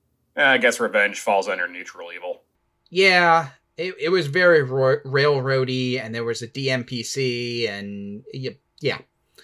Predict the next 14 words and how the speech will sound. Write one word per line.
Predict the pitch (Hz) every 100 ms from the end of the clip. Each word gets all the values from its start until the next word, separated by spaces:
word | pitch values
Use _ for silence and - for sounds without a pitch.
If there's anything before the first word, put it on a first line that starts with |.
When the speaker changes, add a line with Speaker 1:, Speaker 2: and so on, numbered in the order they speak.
| _ _
Speaker 2:
College | - 185 185 143
game. | 165 151 147 135 _ _ _ _ _ _ _ _
Don't | 165 151
need | 139
to | 117
go | 123
any | 110 104
further | 92 87 90
into | 85 98
it. | 95 _ _ _ _ _ _ _ _ _ _ _ _ _ _ _ _ _ _ _ _ _ _ _
These | 185 185 -
old | 247 302
editions | 226 156 147 147 - -
of | 139 135 131 127